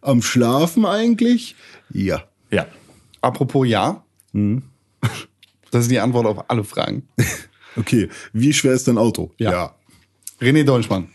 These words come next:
Speaker 1: Das bin ich.
Speaker 3: Kennst du die Podcast-E-Mail-Adresse?
Speaker 1: Äh, Podcast.
Speaker 3: Die, die, die Antwort auf alle Fragen ist?
Speaker 1: Ja.
Speaker 3: Siehste?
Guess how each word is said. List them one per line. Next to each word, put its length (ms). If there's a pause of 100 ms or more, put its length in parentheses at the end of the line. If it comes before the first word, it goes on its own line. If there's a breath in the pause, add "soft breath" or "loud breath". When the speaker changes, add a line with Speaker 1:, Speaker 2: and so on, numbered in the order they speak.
(120)
Speaker 1:
Das 180
bin 140
ich. 280
Speaker 3:
Kennst 280
du 100
die 420
Podcast-E-Mail-Adresse? 1040 (280)
Speaker 1:
Äh, 580
Podcast. 1080
Speaker 3:
Die, 80
die, 420
die 180
Antwort 320
auf 100
alle 180
Fragen 320
ist? 340
Speaker 1:
Ja. 540
Speaker 3:
Siehste? 440